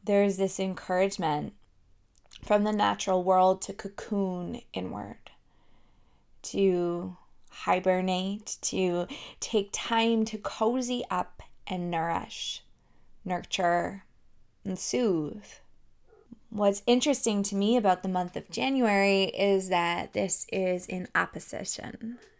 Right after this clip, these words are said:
to the social and cultural world where many of us find ourselves living, where January comes with it, this renewed push to be striving,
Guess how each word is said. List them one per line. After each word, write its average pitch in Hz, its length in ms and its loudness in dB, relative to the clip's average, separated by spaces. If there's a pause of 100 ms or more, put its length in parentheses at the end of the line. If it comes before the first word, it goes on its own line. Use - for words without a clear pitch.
(360)
to 185 600 0 (880)
the 185 160 -2
social 170 380 -2
and 165 140 -4
cultural 196 720 -4 (300)
world - 680 -4 (880)
where 190 160 0
many 175 280 0
of 175 140 -2
us 165 240 -4
find 175 260 -4
ourselves - 480 -6
living, 180 520 -4 (440)
where 196 200 0
January 196 600 2
comes 190 280 -4
with 190 180 -2
it, 185 320 2 (400)
this 185 300 2
renewed 190 720 2
push - 520 -4 (1120)
to 240 140 2
be 208 160 2
striving, 202 720 0